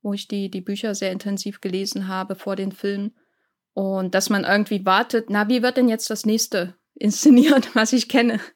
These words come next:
sozusagen. Das hatte ich nicht. Ich hatte trotz allem schon das Gefühl, da eine neue Welt zu erleben,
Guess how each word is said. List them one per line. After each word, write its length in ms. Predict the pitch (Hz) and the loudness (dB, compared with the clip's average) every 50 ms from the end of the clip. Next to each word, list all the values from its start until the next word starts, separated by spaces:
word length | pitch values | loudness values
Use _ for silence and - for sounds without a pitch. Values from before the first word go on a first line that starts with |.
| _ _ _ _ | _ _ _ _
sozusagen. 640 | - - - 196 185 - 190 185 - 180 175 180 180 | -12 -6 -4 -4 -4 -4 -6 -6 -4 -2 -2 0 2
Das 180 | 220 262 - | 2 2 2
hatte 140 | 320 262 285 | 2 2 2
ich 120 | - - | 0 0
nicht. 300 | 208 196 180 180 - - | -2 -4 -4 -4 -8 -14
Ich 160 | - - - - | -14 -14 -8 -2
hatte 360 | 262 269 262 - 285 269 277 - - _ _ _ _ - | 0 0 2 2 2 2 0 -2 -6 _ _ _ _ -18
trotz 440 | - - 214 226 262 - - - - - | -8 -2 0 0 0 0 -4 -6 -4 -4
allem 480 | - 233 233 233 254 269 277 262 - - _ _ _ _ _ _ _ - | -2 -2 0 0 0 0 0 0 -2 -2 _ _ _ _ _ _ _ -6
schon 240 | - - 262 262 | 0 4 6 6
das 160 | 262 247 240 - | 6 6 4 0
Gefühl, 540 | 240 220 - - 247 247 247 240 240 240 | -4 -6 -4 0 0 2 4 4 4 4
da 380 | 226 220 208 202 202 202 196 190 | 4 2 2 2 4 2 2 0
eine 360 | - - 202 196 202 202 202 | 0 0 -2 0 0 0 2
neue 400 | 202 202 208 214 214 214 214 196 | 4 4 4 4 4 2 2 2
Welt 400 | 190 190 190 190 185 - - - _ _ - | 4 4 4 4 2 -2 -8 -20 _ _ -6
zu 580 | - - - 202 180 175 175 170 170 175 175 _ _ _ _ _ _ _ _ _ _ _ _ _ - | -6 -4 -2 0 0 0 0 0 0 -2 -6 _ _ _ _ _ _ _ _ _ _ _ _ _ -4
erleben, 680 | 196 196 185 180 185 190 190 180 180 190 185 170 - | -2 0 0 0 2 2 0 0 0 -4 -6 -6 -10